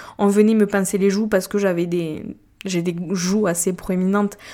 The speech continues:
Donc on allait venir me pincer les joues et me, et me, me faire des petites remarques, euh, comme quoi j'étais, euh, un nain, un mini-moise,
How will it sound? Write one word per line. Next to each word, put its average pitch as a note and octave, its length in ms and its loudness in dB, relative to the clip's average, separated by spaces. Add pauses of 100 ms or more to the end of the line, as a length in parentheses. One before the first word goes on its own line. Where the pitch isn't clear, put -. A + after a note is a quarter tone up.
(120)
Donc F#3 180 -2
on F#3+ 220 2
allait F#3 160 2
venir G3+ 280 0
me F#3+ 100 2
pincer F#3+ 300 -2
les F#3+ 120 2
joues A3 300 0
et F#3+ 100 0
me, F#3 240 -4
et F#3 60 -4
me, F3+ 340 -4
me - 320 -10
faire G3 380 -8
des F#3 140 -2
petites - 260 -10
remarques, G3 500 0 (680)
euh, F3+ 160 -2
comme F#3 200 -2
quoi G3 200 2
j'étais, F#3 340 0
euh, F3 240 -2 (540)
un G3+ 100 2
nain, F#3+ 460 0 (640)
un F#3 100 0
mini-moise, G3 720 0